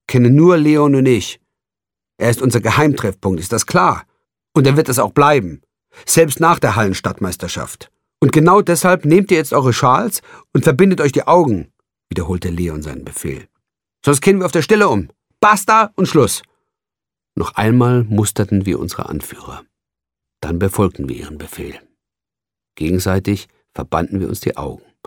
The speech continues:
und Leon und Fabi prüften mehr als genau, ob wir auch wirklich nichts sahen.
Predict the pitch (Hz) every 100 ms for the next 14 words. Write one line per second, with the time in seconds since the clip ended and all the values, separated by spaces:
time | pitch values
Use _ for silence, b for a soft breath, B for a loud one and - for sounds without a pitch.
0 | B B 80 101 98 110 76 90 92 82
1 | 95 98 B B B - 101 - 90 92
2 | 107 82 - 85 101 95 - - - 78
3 | 107 - - - - - - - -